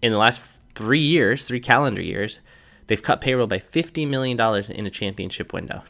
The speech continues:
You would think they'd be adding payroll. You'd think they'd be doing everything they can in this, in,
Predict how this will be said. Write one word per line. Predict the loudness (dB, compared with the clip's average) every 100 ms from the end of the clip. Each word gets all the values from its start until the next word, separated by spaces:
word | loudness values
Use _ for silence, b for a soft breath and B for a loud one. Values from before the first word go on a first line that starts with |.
| _
You | -4 -2
would | -2
think | -6 2 4 4 -4 b b _
they'd | -6
be | -6 0
adding | 4 4 4 0
payroll. | -4 -4 -4
You'd | -6 -6
think | -4 -4
they'd | -2
be | -4
doing | 0 0 2
everything | 2 2 -2 -4
they | -6
can | -6 -2 2 0 -2 B B B B
in | -4
this, | -2 -4 -10 _ -10
in, | -10 -10 -16